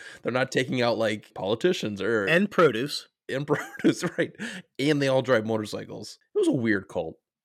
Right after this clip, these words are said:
Speaker 2: W-, they banged axes against each other, or what were they banging against?
Speaker 1: That part, like, at the beginning, it's like, "Oh, like, this is weird. Like, yeah, I'm into this." But that was it. Like, they never showed anything about, like, their beliefs other than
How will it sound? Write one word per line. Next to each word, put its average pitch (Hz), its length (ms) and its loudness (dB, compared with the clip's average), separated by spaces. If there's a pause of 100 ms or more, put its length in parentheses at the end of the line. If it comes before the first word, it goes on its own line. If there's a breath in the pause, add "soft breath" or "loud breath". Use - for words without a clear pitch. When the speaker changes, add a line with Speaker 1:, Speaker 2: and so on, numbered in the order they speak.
Speaker 2:
W-, 139 180 -10
they 156 120 4
banged 139 500 0
axes 127 580 -4
against 170 320 -4
each 175 140 -4
other, 180 280 2
or 107 100 0
what 113 140 -2
were 160 100 -2
they 156 80 4
banging 147 480 -2
against? 151 240 -4
Speaker 1:
That 220 200 0
part, 202 320 0
like, 143 220 4
at 127 100 0
the 117 60 -8
beginning, 110 440 -2
it's 107 220 -2
like, 90 280 -4
"Oh, 117 340 -4
like, - 240 -16
this - 200 -12
is - 120 -18
weird. 107 380 -12
Like, 101 200 -18
yeah, 98 200 -6
I'm 98 80 -12
into 98 180 -12
this." 98 300 -12
But 117 180 -4
that 131 100 2
was 120 120 0
it. - 180 2
Like, 98 160 -4 (160)
they 101 120 0
never 110 220 2
showed 98 220 -4 (160)
anything 107 760 -2
about, 92 280 -2
like, 85 320 -8 (180)
their 95 120 -2
beliefs 92 400 -8
other 92 220 -6
than 87 340 -12